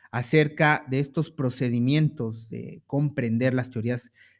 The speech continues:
de las ciencias de la comunicación, porque al parecer ese es el, el problema más grave que tenemos en nuestra sociedad, que el individuo de pronto no se puede comunicar bien consigo mismo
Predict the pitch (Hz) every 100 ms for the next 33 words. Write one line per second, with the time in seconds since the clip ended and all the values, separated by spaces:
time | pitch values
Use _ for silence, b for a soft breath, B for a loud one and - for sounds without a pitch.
0 | _ 123 117 117 120 170 170 170 160 131
1 | 127 123 - 120 123 120 123 - 170 170
2 | 139 123 131 120 - - _ _ - 123
3 | 120 123 175 180 - b b b - 185
4 | 262 226 254 208 - - 147 143 147 147
5 | 185 240 185 160 147 151 151 120 127 131
6 | 139 131 123 170 170 170 131 123 120 117
7 | 123 - _ _ _ _ - 135 131 135
8 | 139 143 185 214 165 147 170 180 190 185
9 | 180 - 240 262 170 143 135 131 151 143
10 | 151 156 131 120 - 190 180 151 160 151
11 | 143 160 262